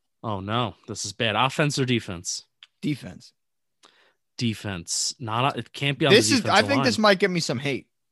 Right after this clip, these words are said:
Speaker 2: because he's even before Deion Grant.
Speaker 1: Hmm.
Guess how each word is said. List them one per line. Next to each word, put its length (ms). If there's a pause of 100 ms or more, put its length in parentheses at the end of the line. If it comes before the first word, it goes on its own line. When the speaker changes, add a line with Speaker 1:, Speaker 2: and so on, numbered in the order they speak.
Speaker 2:
because 320
he's 200
even 200
before 340
Deion 320
Grant. 280 (1800)
Speaker 1:
Hmm. 460